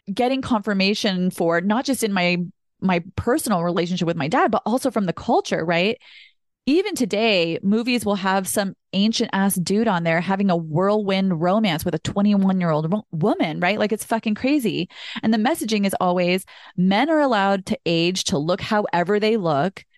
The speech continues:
to just be in their bodies. But if you're not twenty-one,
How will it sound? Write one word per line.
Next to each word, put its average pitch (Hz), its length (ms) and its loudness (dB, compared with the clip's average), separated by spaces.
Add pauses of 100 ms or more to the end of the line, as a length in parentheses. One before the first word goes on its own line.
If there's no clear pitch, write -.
(200)
to 208 80 0
just 160 320 -4
be 185 560 2
in 180 100 2
their 165 160 2
bodies. 165 540 -2
But - 160 -2
if - 180 -4
you're 214 380 2 (180)
not 214 320 0 (240)
twenty-one, 180 840 2